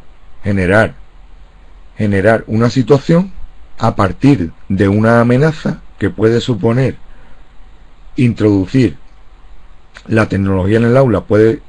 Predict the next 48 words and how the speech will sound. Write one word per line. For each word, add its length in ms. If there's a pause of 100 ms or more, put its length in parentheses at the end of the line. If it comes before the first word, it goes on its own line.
suponer 520
una 160
amenaza, 680
puede 180
ser 120
una 120
amenaza 580
desde, 560 (500)
pues, 180
que 300
la 180
dinámica 420
del 140
grupo 280
cambia. 360 (340)
¿Por 140
qué? 200 (460)
Porque 240
es 60
como 240
dicen 280
algunos, 300
es 60
que 120
esto 160
no 120
puede 200
ser, 280 (180)
es 100
que 260 (220)
uno 260
va, 200 (720)
dice, 400
uno 220
va 80
a 20
un 100
ritmo, 440
otro 240
va 80
a 80
otro 220
ritmo, 440
uno 180
está 140
haciendo 260
otra 140
cosa, 240